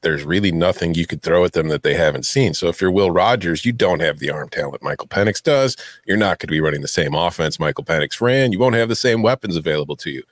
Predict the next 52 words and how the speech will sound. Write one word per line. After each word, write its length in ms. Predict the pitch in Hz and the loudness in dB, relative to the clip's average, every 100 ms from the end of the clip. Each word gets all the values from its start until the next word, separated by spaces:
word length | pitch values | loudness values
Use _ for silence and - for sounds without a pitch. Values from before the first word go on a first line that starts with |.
| _ _ _ _ | _ _ _ _
But 180 | - 98 | 0 0
you've 280 | 139 113 110 | 0 0 0
seen 380 | - - 143 143 | 0 2 2 4
enough 680 | 120 139 175 123 - - _ _ _ _ _ _ _ _ | 2 4 4 2 0 -14 _ _ _ _ _ _ _ _
that 380 | 113 110 107 104 _ _ _ | 0 2 2 0 _ _ _
we 240 | 117 104 110 | -2 0 0
can 340 | - 113 85 - | 0 -2 -2 -6
put 200 | - 127 | -2 0
an 100 | 117 | 2
offense 440 | 110 113 110 95 | 2 2 0 -2
around 300 | 98 101 98 | 0 2 2
you, 100 | 92 | 0
send 280 | - 98 95 | -2 -2 0
you 120 | 90 | 2
out 160 | 90 90 | 2 2
there, 140 | 92 | 0
and 80 | 87 | -2
be 100 | 90 | -4
confident 540 | - 98 90 - 87 80 | -6 -2 -2 -2 -6 -4
that 140 | 85 | -4
you're 140 | 92 | -2
not 320 | 85 82 85 76 | -2 -2 -2 -4
going 280 | 80 78 76 | -4 -4 -6
to 120 | 78 _ - | -8 _ -2
actively 460 | 78 - 78 76 | -2 -4 -10 -8
hurt 240 | - 73 76 | -8 -10 -10
us 180 | 76 | -10
and 100 | 80 | -12
you 80 | 69 | -14
could 160 | - 69 | -14 -4
help 240 | - - | -2 -2
us. 140 | - - | -6 -6
So 160 | - | -2
I 100 | 76 | -2
think 220 | - 98 - _ | -2 -6 -8 _
that 320 | - 80 - - | -2 0 -2 -6
kind 200 | 85 76 | -6 -6
of 60 | |
experience 640 | 71 - - 76 71 71 | -8 -10 -8 -8 -8 -10
will 80 | - | -10
certainly 420 | - 80 - 60 | -6 -6 -8 -10
help 200 | - 69 - | -8 -8 -8
this 220 | 67 69 | -10 -10
transition 680 | - - 78 69 76 76 - | -8 -6 -6 -6 -8 -8 -10
for 100 | 69 | -12
them 220 | 73 71 76 | -8 -8 -8
in 100 | 80 | -10
the 80 | |
first 340 | 76 87 76 - | -8 -6 -6 -8
year 160 | 73 | -8
of 100 | 76 | -6
a 100 | - | -8